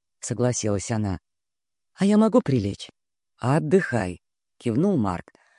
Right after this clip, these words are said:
«Я сегодня поработаю из дома, так что, как почувствуешь себя лучше, приходи в гостиную. Пойдём по виртуальным магазинам». Он ушёл, тихо закрыв за собой дверь.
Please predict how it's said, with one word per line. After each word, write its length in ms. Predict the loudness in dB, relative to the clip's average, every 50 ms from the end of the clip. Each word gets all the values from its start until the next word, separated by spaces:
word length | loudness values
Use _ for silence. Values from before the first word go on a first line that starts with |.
| _ _ _
«Я 160 | -2 0 0 0
сегодня 380 | 0 0 0 0 2 2 2
поработаю 560 | 2 2 2 2 2 0 -2 -2 0 0 0
из 80 | 0 0
дома, 380 | 4 4 6 6 6 6 2 0 -6 -16 -20 -20 _ -6
так 180 | -6 -4 -4
что, 160 | -4 -4 -2
как 140 | 0 0 0 0
почувствуешь 640 | 0 -2 -2 0 0 0 0 0 0 0 0 0 -2
себя 240 | -2 -2 0 0 2
лучше, 420 | 0 0 -2 -4 -6 -8 -8 -10 _ _ _ _ _
приходи 380 | 0 2 6 8 8 8 8 6
в 40 | 4
гостиную. 720 | 4 2 2 0 -4 -6 -6 -4 -4 -4 -6 -6 -8 -10 -14 _ _ _ _ _ _ _ 0
Пойдём 420 | 2 2 2 4 4 4 4 4
по 80 | 4 2
виртуальным 640 | 2 2 2 2 4 4 4 4 4 2 2 2
магазинам». 720 | 2 2 2 2 2 2 2 0 -4 -4 -4 -6 -8 -10 -12 _ _ _ _ _ _ _ _ _ _ _ _ -2
Он 220 | 0 2 2 2
ушёл, 440 | 0 -2 -4 -6 -4 -4 -6 -6 -10 -14 -20 _ _ _ _
тихо 320 | -4 -2 -2 0 0 0
закрыв 380 | 0 0 0 -2 -2 -2 -2 -2
за 140 | -4 -4 -4
собой 360 | -4 -4 -4 -2 -2 -2 -2
дверь. 380 | -4 -6 -8 -8 -8 -8 -10